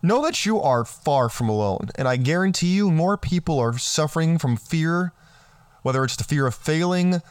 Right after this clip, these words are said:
the fear of disappointing people, whatever it is, you are not alone if you are in, if you are in that mindset today.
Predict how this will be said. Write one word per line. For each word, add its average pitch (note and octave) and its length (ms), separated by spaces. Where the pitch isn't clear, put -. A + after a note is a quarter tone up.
the B2 180
fear D3 540
of B2+ 400
disappointing C3+ 680
people, F3 500
whatever F3+ 520
it B2 60
is, A2 500
you G#3+ 220
are D3+ 140
not C3+ 280
alone B2+ 340
if G2+ 140
you A#2 180
are A2+ 320
in, E3 400
if C#3 140
you D#3 120
are E3 80
in D3+ 140
that C#3+ 160
mindset B2+ 460
today. G#2 280